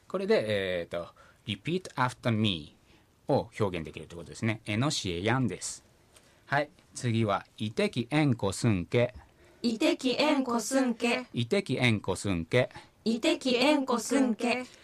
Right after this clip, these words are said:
Speaker 1: はい。いてきという何々するなという文、えー、言葉が一番初めに来てます。これが、あの、禁止表現ですね。一番初めの頃をやりました。で、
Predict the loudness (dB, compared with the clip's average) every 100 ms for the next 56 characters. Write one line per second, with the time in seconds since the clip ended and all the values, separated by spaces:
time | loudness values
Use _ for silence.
0 | -14 -2 -2 -2 -6 -2 0 -2 -2 -2
1 | 0 0 2 2 0 -2 0 0 0 0
2 | 0 -2 -4 -6 -6 -8 -12 -6 -4 -4
3 | -6 -4 -2 -4 -6 -4 -2 -2 -4 -8
4 | -8 -10 -10 -12 -20 -6 -2 2 2 2
5 | -2 0 2 2 0 2 2 2 -4 -2
6 | 0 0 -2 0 0 2 2 0 0 0
7 | 0 -2 -8 -12 -16 -20 -20 -8 -4 -4